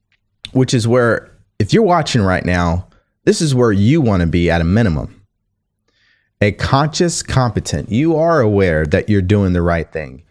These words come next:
You are actively taking action. Listen, reading the book but not acting, you're still at conscious incompetent. You're not applying the book.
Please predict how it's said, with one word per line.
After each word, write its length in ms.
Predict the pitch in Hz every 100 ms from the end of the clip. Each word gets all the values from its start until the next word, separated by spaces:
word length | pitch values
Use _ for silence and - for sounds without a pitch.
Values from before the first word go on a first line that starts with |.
| _
You 160 | 120 151
are 140 | 147 -
actively 1080 | 127 165 160 147 110 95 104 110 87 95 - _ -
taking 560 | - 139 143 127 120 -
action. 640 | - 123 135 - 78 - 76 _ _ _ _ _ _ _ -
Listen, 400 | 123 - - 67 - _ _ _ _ _ _ _
reading 460 | 156 143 190 233 226
the 120 | 185
book 600 | 113 90 135 214 90 - 127
but 160 | 120 110
not 280 | 139 175 -
acting, 580 | 147 196 196 113 101 90
you're 160 | 113 185
still 500 | - - 185 208 147
at 300 | 120 117 - _ _ -
conscious 460 | - 156 151 135
incompetent. 720 | 127 104 151 220 139 - 67 - _ _ _ _ _ _ -
You're 100 | 123
not 140 | 156 165
applying 380 | - 160 170
the 80 | 156
book. 440 | 110 226 - -